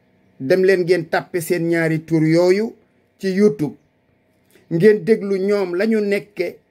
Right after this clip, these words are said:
ci askan wi. Jàng, jàngale, yeete, wax dëgg. Ñooñu,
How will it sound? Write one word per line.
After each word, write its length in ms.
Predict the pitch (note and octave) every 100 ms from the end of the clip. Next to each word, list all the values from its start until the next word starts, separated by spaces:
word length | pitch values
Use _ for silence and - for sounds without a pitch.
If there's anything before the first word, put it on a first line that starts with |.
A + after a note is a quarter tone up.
| _
ci 100 | A#3
askan 400 | G#3 D#3+ - B2
wi. 120 | - _ _ _ _ _ _ _ -
Jàng, 380 | C#3 F#3 F3+ E3+ G#3+ _ _ _ _ _
jàngale, 640 | B2+ F#3 F3+ E3+ E3 D#3+ _ _ _ _ -
yeete, 520 | D3 F3 F3+ D#3+ E3 D3+ _ _ _ _
wax 200 | D#3+ D#3+ A#2+
dëgg. 200 | D#3+ B2+ - _ _ _ _ _ _ _ _ _ _ _ _ _ _ _ _ _ _ _ _ _ _ _ _ _ -
Ñooñu, 360 | F#3 B3+ B3+